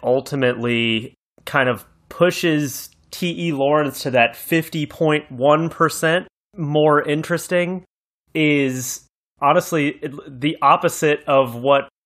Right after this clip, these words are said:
Rich, what you were saying about, Oh, you know, well, he's just like this, he's just like this one guy, you know, who's he's kind of a, you know, a, a, a peon, basically.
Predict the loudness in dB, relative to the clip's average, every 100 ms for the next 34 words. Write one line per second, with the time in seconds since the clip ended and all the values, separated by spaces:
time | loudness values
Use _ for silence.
0 | _ -10 -2 -2 0 -2 0 -2 -2 -2
1 | 0 2 2 4 2 4 2 2 -2 -2
2 | -4 -10 -6 -4 -2 -2 -4 0 0 2
3 | 0 -2 -8 -4 -4 -4 -6 -4 0 0
4 | 2 4 6 4 2 -2 _ _ _ -4
5 | 0 0 -2 -6 -6 -14 -18 _ -12 -8
6 | -8 -2 0 0 2 4 4 2 -2 -8
7 | -2 0 0 -4 -12 -12 -10 -10 -4 -2
8 | 2 2 2 -2 -10 -16 -20 -8 0 0
9 | 0 -4 -2 -4